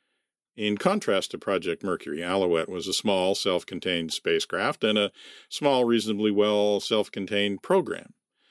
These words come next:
The satellite weighed less than a hundred and fifty kilograms and measured a meter or so on a side. It was designed to look down from above and make measurements or soundings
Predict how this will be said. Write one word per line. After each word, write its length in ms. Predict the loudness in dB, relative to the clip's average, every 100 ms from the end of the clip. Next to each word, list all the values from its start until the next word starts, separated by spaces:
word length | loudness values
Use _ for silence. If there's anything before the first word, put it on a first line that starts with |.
| _ _ _
The 60 | -6
satellite 640 | 0 0 0 0 0 0
weighed 320 | 0 -2 -2
less 240 | -2 -2 -2
than 180 | -4 -4
a 140 | -4
hundred 200 | -4 -4
and 120 | -4
fifty 320 | -4 -4 -6
kilograms 680 | -6 -4 -4 -4 -6 -6 -12 -18 -20 -20 -4
and 160 | 2 2
measured 340 | 2 0 -2
a 60 | -2
meter 400 | -2 -4 -2 -2
or 60 |
so 400 | -2 0 0 -2
on 140 | -4 -4
a 60 |
side. 440 | -2 -2 -2 -4 -12 _ _ _ _ _ _ _ _ _ _ -16
It 80 | -6
was 160 | -4
designed 480 | -2 0 2 2 0
to 60 | 0
look 240 | 0 0
down 300 | 0 0 0
from 160 | -2 -2
above 440 | -2 0 0 -2
and 240 | -2 0 2
make 220 | 0 0
measurements 540 | -4 -4 -6 -8 -8
or 140 | -8 -4
soundings 720 | -2 -2 -2 -6 -8 -10